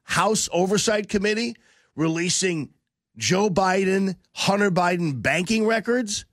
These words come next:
that show clearly a path of corruption?"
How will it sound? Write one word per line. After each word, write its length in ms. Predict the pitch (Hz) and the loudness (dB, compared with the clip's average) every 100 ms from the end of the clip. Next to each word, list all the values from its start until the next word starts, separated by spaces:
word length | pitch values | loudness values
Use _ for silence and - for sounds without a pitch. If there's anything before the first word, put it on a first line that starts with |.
| _ _ _ _ _ _ _ _ _ _ | _ _ _ _ _ _ _ _ _ _
that 220 | 170 170 | -2 -2
show 440 | 147 - 190 175 175 | -2 0 0 2 0
clearly 760 | - 180 196 220 185 170 170 151 - _ _ - | 0 0 2 2 2 2 0 -4 -18 _ _ -6
a 180 | 156 147 | -2 -2
path 680 | 147 - 175 165 196 202 - _ _ - | -2 0 0 2 0 -4 -10 _ _ -4
of 160 | 165 143 | -2 0
corruption?" 760 | - 147 123 170 - 269 285 | 0 0 -2 -2 0 -2 -4